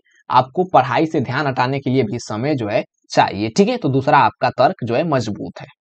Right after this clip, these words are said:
तो केवल दो हो जाएगा, केवल दो। ठीक है, बी किस में है? तो ऑप्शन नंबर सी में है। आइए नेक्स्ट, चलिए, बोला कि प्रश्नवाचक चिन्ह को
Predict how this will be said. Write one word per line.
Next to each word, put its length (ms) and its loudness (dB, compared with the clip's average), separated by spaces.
तो 80 -6
केवल 380 2
दो 160 -2
हो 120 -10
जाएगा, 300 -10
केवल 360 -2
दो। 180 -16
ठीक 120 -4
है, 100 0
बी 200 0
किस 180 0
में 100 -2
है? 80 -2
तो 100 0
ऑप्शन 220 -2
नंबर 160 -6
सी 220 -12
में 100 -14
है। 60 -18
आइए 140 4
नेक्स्ट, 260 -8
चलिए, 240 4
बोला 240 4
कि 120 0
प्रश्नवाचक 720 2
चिन्ह 320 6
को 140 8